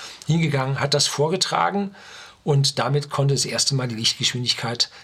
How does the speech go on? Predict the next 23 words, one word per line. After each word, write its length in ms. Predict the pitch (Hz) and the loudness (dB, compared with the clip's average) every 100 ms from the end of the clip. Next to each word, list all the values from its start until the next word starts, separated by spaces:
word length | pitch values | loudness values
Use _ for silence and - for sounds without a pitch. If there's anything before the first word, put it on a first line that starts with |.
| - | -10
experimentell 840 | 123 - 117 104 98 101 110 120 - - - | -2 -2 -2 -6 -4 -2 -2 -4 -8 -16 -2
bestimmt 520 | 139 - 156 202 - | 2 4 2 2 -2
werden. 380 | 196 202 226 - - - - - | -2 -2 -4 -8 -16 -16 -14 -8
Äh, 260 | - 127 127 | -2 0 2
typischerweise 520 | - 170 135 131 143 | 0 2 2 2 2
in 60 | 139 | 0
den 120 | 110 | 0
Schulen, 560 | - 170 196 208 202 - - | 0 2 2 0 -6 -12 -12
ich 80 | - | -4
weiß 140 | 117 | -4
nicht, 100 | 110 | -4
ob 80 | 101 | -2
heute 240 | 127 131 - | -2 0 0
<laughs> 40 | |
noch 160 | 208 - | -2 0
so 140 | - | -2
viel 280 | 156 170 139 - | 0 -2 -2 -2
Experimentalphysik 840 | 139 - 143 139 - 135 127 139 | -4 0 -2 0 -2 -2 -2 -2
gemacht 300 | 131 131 - | -2 -2 -2
wird 140 | 135 | -2
in 80 | 139 | 0
den 100 | 131 | 0
Schulen, 300 | - 143 143 | 0 0 0